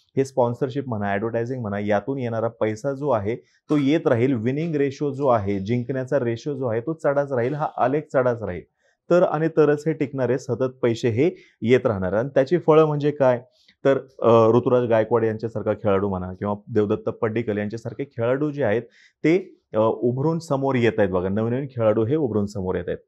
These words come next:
आणि हा आलेख जो आहे हा चढाच राहणार आहे, याच्याविषयी काही शंका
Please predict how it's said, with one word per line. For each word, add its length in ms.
आणि 180
हा 220
आलेख 260
जो 220
आहे 260
हा 80
चढाच 520
राहणार 300
आहे, 280
याच्याविषयी 500
काही 240
शंका 440